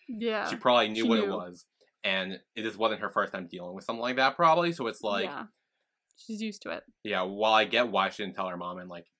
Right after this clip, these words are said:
Speaker 2: I think that was, like, also partially good, I think also Vilda should not be in this situation at all to begin with.
Speaker 1: It sucks that she has to even deal with it like that.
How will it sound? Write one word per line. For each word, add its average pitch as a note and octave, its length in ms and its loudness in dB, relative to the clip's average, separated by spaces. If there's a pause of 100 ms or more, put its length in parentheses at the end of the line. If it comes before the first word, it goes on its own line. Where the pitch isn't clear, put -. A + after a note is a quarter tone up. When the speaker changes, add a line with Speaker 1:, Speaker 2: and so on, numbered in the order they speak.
(240)
Speaker 2:
I G2 100 -4
think F2+ 200 -12
that F2+ 160 -4
was, F2+ 100 -6
like, E2+ 240 -10
also F#2 300 -10 (140)
partially G2 360 -4
good, G2 200 -10
I F#2+ 180 -4
think F#2+ 220 -10
also F2+ 520 -8 (880)
Vilda F#2+ 400 -8
should - 180 -12
not E2+ 300 -12 (200)
be E2 440 -14 (1120)
in F#2 160 -8
this F2 140 -12
situation E2+ 460 -12
at - 60 -16
all - 320 -18
to - 60 -20
begin - 240 -16
with. - 300 -18 (160)
Speaker 1:
It A#3+ 140 -6
sucks A#3+ 320 -2
that G#3 200 -2
she A#3 120 -6
has G#3 220 -4
to G3+ 60 -10
even G#3+ 240 -12
deal C3 220 -12
with - 140 -14
it - 100 -14
like - 240 -14
that. - 220 -14